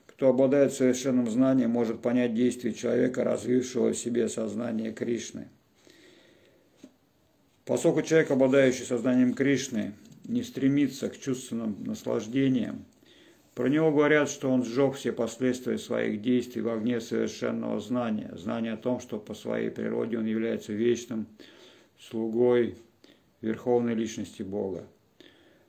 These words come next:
Только тот, кто понял эту истину, обладает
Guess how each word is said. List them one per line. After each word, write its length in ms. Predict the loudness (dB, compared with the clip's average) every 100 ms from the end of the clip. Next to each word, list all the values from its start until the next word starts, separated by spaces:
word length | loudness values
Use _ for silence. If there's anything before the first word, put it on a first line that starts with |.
| _ -2
Только 260 | 0 0
тот, 220 | 2 2
кто 120 | 2 -2
понял 420 | 2 4 6 4
эту 200 | 2 2
истину, 480 | 2 0 -4 -6 -2
обладает 540 | -2 0 0 0